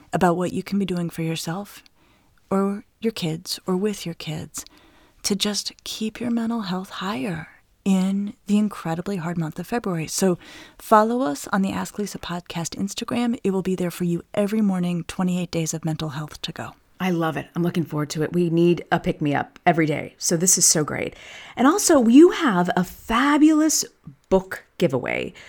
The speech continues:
Speaker 2: tell us about that one.
Speaker 1: So in keeping with puberty and smelliness, we are gonna give away to one winner three books, um,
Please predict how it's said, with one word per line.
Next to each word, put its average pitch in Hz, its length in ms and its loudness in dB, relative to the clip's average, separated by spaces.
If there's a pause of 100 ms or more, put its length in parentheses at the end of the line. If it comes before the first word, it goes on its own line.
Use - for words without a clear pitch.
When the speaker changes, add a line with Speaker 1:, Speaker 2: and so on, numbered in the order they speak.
(720)
Speaker 2:
tell 170 140 0
us - 140 -6
about - 200 -12
that - 180 -12
one. - 100 -20 (720)
Speaker 1:
So 311 240 2
in 285 140 6
keeping 339 400 6
with 262 220 10
puberty 190 360 4
and 254 160 6
smelliness, 185 800 -4 (480)
we 262 280 8
are 330 80 2
gonna 359 180 -2
give 277 160 2
away 190 680 2
to 240 200 4
one 233 300 8
winner 165 420 0
three - 440 2
books, - 500 -6 (160)
um, 196 320 8